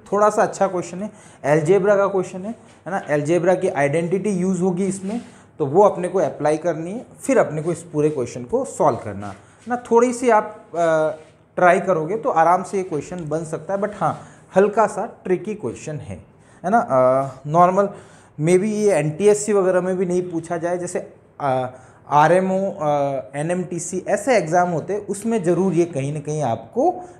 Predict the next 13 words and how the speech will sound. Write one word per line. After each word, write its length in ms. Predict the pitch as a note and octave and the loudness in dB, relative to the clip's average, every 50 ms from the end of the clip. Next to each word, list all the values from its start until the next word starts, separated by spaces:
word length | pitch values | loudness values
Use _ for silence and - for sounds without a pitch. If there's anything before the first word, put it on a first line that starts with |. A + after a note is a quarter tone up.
| - - | -8 0
मिल 160 | D#3+ A3 A3 G#3+ | 2 4 4 4
सकता 480 | A3 - A#2+ - - - - B2+ B2+ | 2 -2 -6 -8 -10 -10 -6 -6 -4
है 200 | B2 A2 C#3+ A2+ F2+ - - | -4 -4 -6 -8 -8 -10 -12
ऐसा 200 | A#2 G#2 - G2 | -14 -12 -12 -14
question। 300 | F2 F2 F2+ - - G2+ - - - - - - - - - | -14 -14 -16 -18 -18 -20 -20 -20 -20 -20 -20 -20 -20 -2 0
ठीक 100 | A3+ G#3+ | 2 2
है 60 | A#3+ | 4
डियर, 220 | A#3 B3 D4+ - - - - - - - - - - _ _ - - _ _ _ _ _ _ _ _ - | 4 2 2 0 -4 -10 -16 -16 -18 -20 -20 -20 -20 _ _ -20 -20 _ _ _ _ _ _ _ _ 0
चलो 160 | - G#3 G#3+ | 4 6 6
देखो 220 | G3+ F#3+ F#3 D#3+ C#3+ | 8 6 6 4 2
start 260 | - - C#3 A#2 - | 0 -2 -2 -4 -4
करते 260 | - G#2 - - F#2 | -6 -12 -14 -16 -18
हैं। 80 | F#2+ | -20